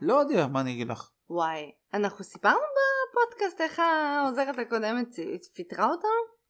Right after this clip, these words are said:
Speaker 1: לא נראה לי.
Speaker 2: וואי, זה היה מצחיק.
Speaker 1: זה היה נורא.
Speaker 2: וואו,
Speaker 1: ממש.
Speaker 2: וואו, זה היה
Speaker 1: היא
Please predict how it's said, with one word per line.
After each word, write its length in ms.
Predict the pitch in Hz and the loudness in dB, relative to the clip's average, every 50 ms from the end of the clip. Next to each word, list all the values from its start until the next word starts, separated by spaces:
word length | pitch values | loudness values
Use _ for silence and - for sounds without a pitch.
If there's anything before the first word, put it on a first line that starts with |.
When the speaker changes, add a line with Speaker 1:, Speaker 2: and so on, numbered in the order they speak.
| _ _ _ _ _ _ _ _ _ _ - - _ | _ _ _ _ _ _ _ _ _ _ -20 -14 _
Speaker 1:
לא 180 | - 131 139 | 0 0 0
נראה 220 | 160 170 139 113 113 | 2 0 -2 -4 -6
לי. 120 | 107 - _ _ - - - | -10 -12 _ _ -18 -8 -6
Speaker 2:
וואי, 260 | 156 175 175 180 175 165 | -4 -4 -4 -6 -8 -8
זה 60 | 170 | -6
היה 140 | 156 139 151 | -6 -6 -6
מצחיק. 720 | 147 151 170 - - - - - - 190 196 202 - - - - - - _ _ _ _ | -8 -10 -12 -8 -8 -6 -6 -6 -6 -6 -8 -8 -6 -8 -10 -10 -10 -14 _ _ _ _
Speaker 1:
זה 80 | 127 | -2
היה 80 | 127 139 | -2 2
נורא. 340 | 147 147 139 123 147 156 123 113 - - - - - - - - - - _ | 4 4 8 10 10 10 10 8 4 -6 -16 -20 -20 -20 -20 -20 -20 -20 _
Speaker 2:
וואו, 200 | - 180 175 170 151 143 | -2 2 4 4 4 4
Speaker 1:
ממש. 260 | 135 - - - - _ _ _ | 4 2 -2 -6 -14 _ _ _
Speaker 2:
וואו, 380 | - 185 185 180 170 165 160 - - - - | 0 4 4 4 4 2 -2 -8 -14 -14 -8
זה 60 | - | -4
היה 100 | 185 165 | 0 2
Speaker 1:
היא 80 | 160 156 | 4 6